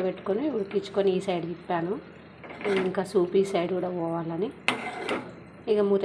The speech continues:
పెట్టుకొని ఉడికించుకొని బంద్ చేస్తాను. కొత్తిమీర లేదు ఫ్రెండ్స్, ఒకటే ఒక కాడ కొత్తిమీర ఉన్నది.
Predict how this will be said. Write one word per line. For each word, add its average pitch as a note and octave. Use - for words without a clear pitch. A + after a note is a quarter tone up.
పెట్టుకొని F#3
ఉడికించుకొని G#3+
బంద్ F3
చేస్తాను. E3
కొత్తిమీర G3
లేదు F3+
ఫ్రెండ్స్, F3
ఒకటే F#3
ఒక G3+
కాడ F3
కొత్తిమీర F#3+
ఉన్నది. F3